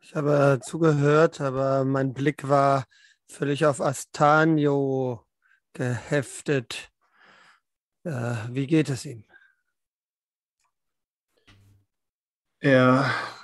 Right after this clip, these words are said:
Speaker 2: er wird's überstehen. Aber jemand sollte, jemand sollte bei ihm bleiben. Ich, äh
Speaker 1: Diese Wahnsinnigen. Ich meine, sie wissen doch, dass wir, wir,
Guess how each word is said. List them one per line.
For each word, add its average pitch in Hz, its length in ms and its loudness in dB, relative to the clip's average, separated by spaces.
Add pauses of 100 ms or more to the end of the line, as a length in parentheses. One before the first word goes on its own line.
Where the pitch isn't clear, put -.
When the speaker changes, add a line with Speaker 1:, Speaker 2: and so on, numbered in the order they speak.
(160)
Speaker 2:
er 151 160 2
wird's 147 200 2
überstehen. 127 760 2 (760)
Aber 123 720 -2 (440)
jemand 127 360 2
sollte, 120 580 0 (840)
jemand 139 300 0
sollte 127 240 2
bei 123 200 2
ihm 117 100 0
bleiben. 110 440 -2
Ich, 123 260 -10
äh 123 200 -6 (600)
Speaker 1:
Diese 139 220 -14 (880)
Wahnsinnigen. 127 680 -2
Ich 123 180 -6
meine, 147 320 4 (500)
sie 131 240 -8
wissen 156 320 -2
doch, 143 260 0
dass 135 280 -6
wir, 131 260 -4 (500)
wir, 135 220 -6